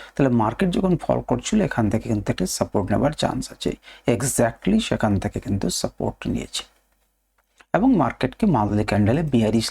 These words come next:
লাগছে, এ নিয়ে কোনো সন্দেহ নেই। আপনি যদি উইকলি ক্যান্ডেলে যান, তাহলে উইকলি ক্যান্ডেলে আমরা কিন্তু বলছিলাম যে মার্কেট কিন্তু এটির নিচে কিন্তু নেমে গেছে, এটিতে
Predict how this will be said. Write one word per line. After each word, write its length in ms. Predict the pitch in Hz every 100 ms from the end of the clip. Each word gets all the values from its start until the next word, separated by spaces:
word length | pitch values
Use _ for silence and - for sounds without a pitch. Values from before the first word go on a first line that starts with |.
| 123
লাগছে, 240 | 101 127 226
এ 20 |
নিয়ে 120 | 117 101
কোনো 120 | 101 - -
সন্দেহ 300 | - - - -
নেই। 100 | _ _ _ _ _ _ - - -
আপনি 160 | 143 - 247
যদি 120 | 160 123
উইকলি 360 | 151 196 214 214
ক্যান্ডেলে 380 | 143 113 110 - -
যান, 140 | - _ _ _ _ _ _ _ _ _ _ _ _ _ _ _ 180
তাহলে 140 | 170
উইকলি 240 | 196 208 196
ক্যান্ডেলে 360 | 185 180 175 160 131
আমরা 140 | 131 147
কিন্তু 180 | 139 120 123
বলছিলাম 380 | 113 175 208 196
যে 60 | 127 107
মার্কেট 300 | 110 - 139 -
কিন্তু 180 | 165 196 175
এটির 240 | - 170 127
নিচে 220 | 110 - 135
কিন্তু 200 | 135 120 123
নেমে 220 | 107 107 113
গেছে, 220 | 131 - 220 - - - -
এটিতে 220 | 123 180